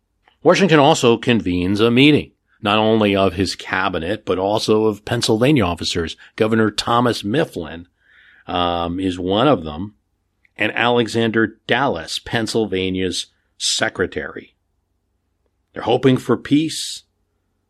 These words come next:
um, but he's authorized at this point that he can summon an American militia, that the federal government can summon this. This is under Congress's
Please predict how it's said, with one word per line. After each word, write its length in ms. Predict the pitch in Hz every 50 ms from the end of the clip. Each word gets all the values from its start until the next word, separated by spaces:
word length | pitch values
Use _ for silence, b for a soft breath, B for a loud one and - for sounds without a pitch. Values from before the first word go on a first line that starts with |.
| _ _ _ _ _ -
um, 600 | 87 82 80 80 80 78 78 78 78 78 76 _ _ _ _ _ _ _ _ _ _ _ _ _ _ _ _ _ _ _ _ _ _ _
but 240 | - 110 104 98 -
he's 880 | - - - - - 127 127 131 135 131 127 120 107 - - - - _ _ -
authorized 1080 | - 127 147 175 175 - - 110 95 87 80 76 73 78 78 78 78 - - - -
at 180 | - 104 98 -
this 320 | - 120 143 160 - -
point 360 | - - 117 104 95 95 95
that 180 | - 95 90 -
he 160 | - 123 117
can 540 | - - - - 180 175 147 120 104 104 107 B B B
summon 640 | - - - - - 123 123 123 117 113 110 110 110 B B B
an 100 | - 104
American 800 | 110 104 107 110 110 110 110 110 - - 104 101 98 98 95 92 _ _ _ _ - -
militia, 460 | 95 92 95 101 104 98 - 95 73
that 120 | 76 -
the 80 | - 90
federal 320 | - 120 110 104 104 101
government 280 | 101 104 101 95 98 92
can 120 | - 95
summon 400 | 87 - - - 107 98 98 87
this. 180 | 76 69 - -
This 240 | - 113 120 - 143
is 140 | 123 110 117
under 260 | 113 110 107 107 131
Congress's 680 | - - 107 107 104 - 101 98 - 104 98 95 90